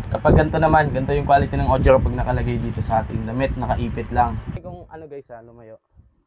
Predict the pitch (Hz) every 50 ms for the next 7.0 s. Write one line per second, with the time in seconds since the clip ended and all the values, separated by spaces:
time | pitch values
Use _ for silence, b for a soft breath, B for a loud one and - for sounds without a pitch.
0 | _ _ _ _ _ - - 202 165 - _ _ _ _ _ _ _ 226 233 _
1 | _ - 156 160 160 170 156 175 160 165 185 180 165 170 - _ 165 143 _ _
2 | 156 151 147 135 139 135 _ _ _ _ _ _ - - - - - _ _ _
3 | _ _ _ _ _ _ _ _ _ _ _ _ _ _ _ _ - - - -
4 | - - - - - - - - - - - - - - - - - - - -
5 | - - - - - - - - 139 135 - _ 135 _ _ 135 127 127 120 123
6 | 120 123 127 _ 127 127 127 127 127 123 123 127 127 127 127 117 117 _ 113 113